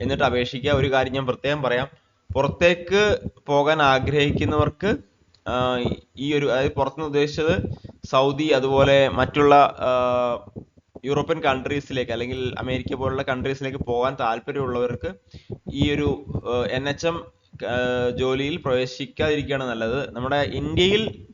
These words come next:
നിൽക്കാൻ, ഇന്ത്യയിൽ ഉള്ള state or sta-, central government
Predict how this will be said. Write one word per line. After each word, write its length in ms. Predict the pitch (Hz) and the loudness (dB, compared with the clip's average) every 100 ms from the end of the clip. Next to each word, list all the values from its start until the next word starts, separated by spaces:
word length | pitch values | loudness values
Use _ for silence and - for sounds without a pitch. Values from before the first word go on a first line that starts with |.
| - - | -14 -10
നിൽക്കാൻ, 400 | 135 143 139 123 | -6 -4 0 0
ഇന്ത്യയിൽ 540 | 120 135 156 175 190 - | 0 -2 -2 -2 -2 -4
ഉള്ള 420 | 131 139 160 - - _ _ - | -4 -2 -2 -6 -20 _ _ -8
state 320 | 147 147 151 151 | -2 0 2 -2
or 40 | |
sta-, 340 | 147 147 131 | -2 -4 -4
central 240 | 135 135 143 | -4 -4 -2
government 420 | 143 143 143 143 | -2 -2 -4 2